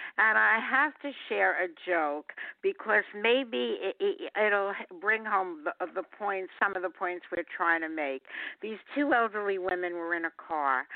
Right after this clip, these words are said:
uh, going down a highway. Uh, they, they were small, diminutive, so they could barely see over the dashboard. And as they're driving along, coming to an intersection, the one in the passenger seat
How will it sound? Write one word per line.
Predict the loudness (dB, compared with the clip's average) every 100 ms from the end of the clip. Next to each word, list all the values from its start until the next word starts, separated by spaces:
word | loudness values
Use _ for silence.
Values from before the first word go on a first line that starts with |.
| -14 -10 2
uh, | 6 6 6 0 -10 -8 2
going | 4 4 0
down | 2 4 4
a | 2
highway. | 4 6 4 2 0 0 -4 -8 -12 -8 2
Uh, | 4 4
they, | 4 0 0 0
they | 0
were | 0 -6 -12 -6
small, | 0 2 2
diminutive, | -2 -4 -4 -2 0 0 0
so | 0
they | 2
could | 0 -4 0
barely | 2 4 2 -4 -6 -12 -4
see | 0 0 0
over | -2 -4
the | -4
dashboard. | -4 -2 -4 -6 -14 -8 -2 -2 -4 -8 -10 -6 0
And | 4
as | 4 2
they're | 0 -4
driving | 0 4 4 4 -2
along, | 0 0 0
coming | 0 0 -2 -6 -4
to | -2
an | -2
intersection, | -4 -6 -6 -6 -2 -2 -2 -4 -4 -4 -6 -10 -12 -6
the | -2
one | 0 2 4 4
in | 0 0
the | 0 0
passenger | 0 0 0 -8 -8 -6 -8 -6
seat | -2 -2